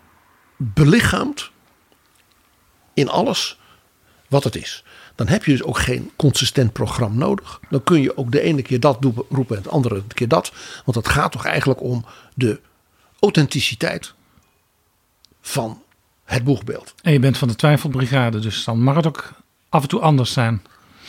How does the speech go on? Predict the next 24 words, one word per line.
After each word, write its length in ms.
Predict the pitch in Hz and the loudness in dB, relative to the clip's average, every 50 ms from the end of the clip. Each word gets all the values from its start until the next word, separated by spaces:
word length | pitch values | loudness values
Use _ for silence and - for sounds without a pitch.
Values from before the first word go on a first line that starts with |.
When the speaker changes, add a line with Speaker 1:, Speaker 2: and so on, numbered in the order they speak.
| - - - | -18 -10 -6
Speaker 1:
En 140 | - 120 110 | -6 -6 -6
dat 120 | - - | -4 -2
zag 180 | - 143 - - | -2 -2 0 0
je 60 | 123 | -2
bij 160 | 110 104 101 | -4 -4 -4
Boer 220 | 110 127 120 123 | -2 -2 -2 0
Braat. 380 | 135 190 - 226 - - - - - _ _ _ - - - _ _ _ | 2 2 0 0 0 -4 -8 -14 -18 _ _ _ -20 -20 -20 _ _ _
Je 120 | - 127 | -4 -2
zag 180 | 117 - 135 95 | 0 0 -2 -2
natuurlijk 340 | 117 107 - 135 120 117 - - _ _ | -4 -6 -4 -6 -6 -6 -8 -14 _ _
zeker 600 | - 82 - - 101 107 131 143 131 - 131 113 | -12 -8 -6 -2 2 4 4 4 4 2 -2 -2
bij 120 | 110 113 | -2 0
Hendrik 380 | 107 113 131 127 117 117 123 - | 0 2 2 2 2 2 0 0
Koekoek. 400 | - 185 170 - 156 147 - - _ _ - - - _ _ _ _ _ - - - _ _ _ | -2 -2 0 0 0 0 -2 -6 _ _ -20 -20 -20 _ _ _ _ _ -20 -20 -20 _ _ _
Maar 220 | 117 131 151 135 | -4 -2 -2 0
laten 300 | 139 185 226 196 - 131 | 0 -2 -2 -4 -2 -2
we 60 | 117 | 0
heel 180 | 110 156 185 185 | 2 2 0 0
eerlijk 280 | - - - - - | 0 0 -2 -2 -2
zijn. 240 | - - - 113 123 - _ _ _ _ - - _ _ _ _ _ _ _ | -4 -8 -10 -12 -14 -18 _ _ _ _ -20 -20 _ _ _ _ _ _ _
Er 100 | 123 165 | 0 0
zit 260 | - - 190 165 - | 2 2 2 0 0
ook 260 | - 170 170 - - - | 0 0 0 0 -2 -4
een 200 | 143 127 - | -6 -6 -6